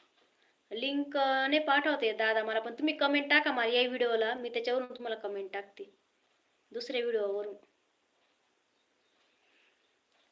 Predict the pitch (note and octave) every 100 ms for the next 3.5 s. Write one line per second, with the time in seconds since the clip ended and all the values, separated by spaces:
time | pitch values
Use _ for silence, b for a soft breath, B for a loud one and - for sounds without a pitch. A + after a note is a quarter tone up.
0 | _ b b b b b b A#3 A3+ A3+
1 | A3 G#3+ A3 A3 G#3+ G#3 G#3 G#3 - -
2 | A#3 G#3+ G#3+ G3+ - G#3+ G#3+ - G3 G#3
3 | G#3 G3+ G3+ G#3